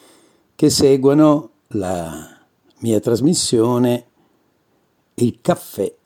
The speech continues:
dell'attore. Oggi voglio dedicare appunto, eh,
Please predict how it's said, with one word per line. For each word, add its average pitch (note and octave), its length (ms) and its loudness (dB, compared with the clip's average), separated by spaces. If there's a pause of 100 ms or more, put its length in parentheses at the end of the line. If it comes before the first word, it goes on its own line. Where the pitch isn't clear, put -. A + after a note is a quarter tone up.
(100)
dell'attore. F#2+ 960 -4 (1040)
Oggi C3+ 520 2 (300)
voglio A#2+ 240 -2
dedicare B2 520 0
appunto, E3 760 -2 (480)
eh, - 80 -20